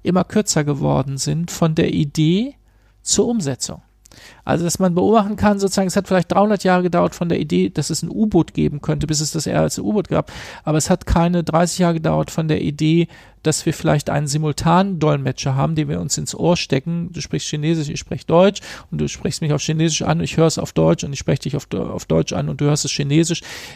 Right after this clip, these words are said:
Das heißt also, die, die Latenz zwischen Idee und Umsetzung, die scheint technologisch immer kürzer zu sein.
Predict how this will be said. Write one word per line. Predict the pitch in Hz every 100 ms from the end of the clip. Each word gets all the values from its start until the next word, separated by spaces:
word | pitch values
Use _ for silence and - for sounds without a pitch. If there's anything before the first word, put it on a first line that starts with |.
| - -
Das | -
heißt | 165 165 202
also, | 143 165
die, | 156 151 - - -
die | 147
Latenz | 151 143 - 214 175 - -
zwischen | 151 - 151 139
Idee | - 147 139 156 180 196
und | 156 -
Umsetzung, | 180 196 139 131 - 147
die | 147
scheint | 175 - 151 143 - _ _ _ -
technologisch | - 254 - 220 165 143 139 165 - - - _ _ _ _ -
immer | 185 175
kürzer | - 147 - -
zu | - 147
sein. | 131 80